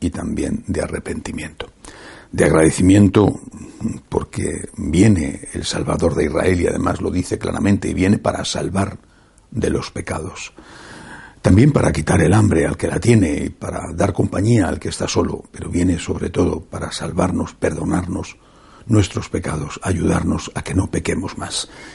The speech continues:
que son, no hay que olvidarlo nunca, la fuente de todos los males. Agradecimiento y arrepentimiento por no haber creído.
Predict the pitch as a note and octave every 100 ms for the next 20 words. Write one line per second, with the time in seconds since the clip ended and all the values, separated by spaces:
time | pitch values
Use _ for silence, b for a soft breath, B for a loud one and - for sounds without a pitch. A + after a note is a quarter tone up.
0 | B - - G#2+ G2 F#2+ - - - G2
1 | F#2+ - F2+ E2+ D#2+ D2 - - - -
2 | - - G#2+ G2 F#2+ - - F#2 - -
3 | A#2 A2 A2+ - - - - - D#2+ -
4 | - - B B B B B B B B
5 | B B - - - F#2 F#2 F#2+ - G#2
6 | C3 C3+ C3+ C3 G#2 F#2+ - F#2+ F#2+ F#2+
7 | F#2 - G#2 B2+ B2+ A#2+ G2 F#2 F#2 G2
8 | - F#2+ F2+ A#2 G2+ -